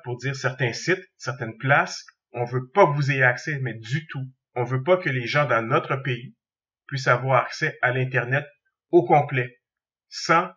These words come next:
que nous le censurions. Donc, on parle ici de l'accès contrôlé. L'accès contesté, d'après Debert, ça commence en deux mille dix.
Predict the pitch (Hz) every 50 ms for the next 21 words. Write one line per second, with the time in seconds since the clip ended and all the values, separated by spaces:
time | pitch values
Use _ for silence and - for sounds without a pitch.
0 | _ - - 127 127 135 160 160 151 131 123 - - 156 151 139 - 143 127 117
1 | 113 113 113 107 - _ _ _ _ _ _ _ _ _ _ _ _ _ _ _
2 | _ _ _ _ _ _ - 117 - 131 123 123 - 156 160 160 147 131 127 -
3 | - 165 170 139 139 135 127 127 117 117 - - 143 135 131 - 135 127 127 -
4 | 120 113 107 104 - - _ _ _ _ _ _ _ _ _ _ - - 127 131
5 | - - 165 - - - - 156 147 139 139 135 120 - - - - 160 - -
6 | _ _ _ _ _ _ _ _ _ _ _ _ _ _ 131 120 - - - 135
7 | 127 123 120 120 113 104 120 139 151 139 - - - _ _ _ _ _ _ _
8 | _ _ - - 123 127 135 123 127 123 123 123 - - - 120 120 117 120 123
9 | 120 117 113 110 107 117 131 147 143 - - - - _